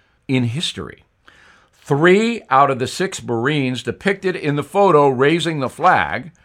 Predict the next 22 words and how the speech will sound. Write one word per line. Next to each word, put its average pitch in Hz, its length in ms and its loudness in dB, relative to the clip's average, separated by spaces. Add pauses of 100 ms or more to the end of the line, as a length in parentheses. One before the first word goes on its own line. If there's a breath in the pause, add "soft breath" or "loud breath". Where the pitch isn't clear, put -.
(140)
would 123 180 -2
be 135 120 -2
killed 156 640 2
within 139 360 -2
the 139 80 -2
next 160 520 -2
seventy-two 135 680 -2
hours. - 600 -2 (580)
The 92 100 -10
savage 120 460 -2
battle 139 400 2
would 113 160 -4
wage 127 340 -2
on 127 360 4
for 104 120 -4
another 117 360 -2
four 160 580 -4 (120)
weeks. - 680 -8 (640 soft breath)
In 117 160 -2
total, 160 440 2
seventy 175 540 0
thousand 160 640 0